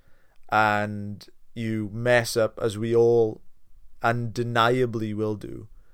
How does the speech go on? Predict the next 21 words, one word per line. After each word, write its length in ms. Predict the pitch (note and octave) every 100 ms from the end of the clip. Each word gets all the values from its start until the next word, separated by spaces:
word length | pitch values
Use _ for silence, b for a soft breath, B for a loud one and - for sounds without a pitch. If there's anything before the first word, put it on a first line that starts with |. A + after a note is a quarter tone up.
| - - - -
is 500 | A#2 A#2 G#2+ - - - - - - - _ - - - -
a 100 | B2+
good 280 | A2 E3
thing 220 | D3 D3+ C#3+
to 80 |
do 200 | A#2+ B2
is, 240 | A2+ A2 - -
is 240 | A2+ G#2+
to 140 | - A#2+
not 300 | C3 C3+ A#2+
just 220 | B2 -
have 260 | A2 A2+
that 280 | G#2+ G#2+ G#2+
whole, 500 | A2+ A2+ A2 G#2+ G#2 - -
you 120 | A2+
know, 240 | G#2 G#2
"Fuck 360 | G2+ - A#2 -
it, 120 | A#2
I'm 180 | A2+ A2
just 220 | G#2 -
gonna, 420 | A#2 G#2+ G2+ G2+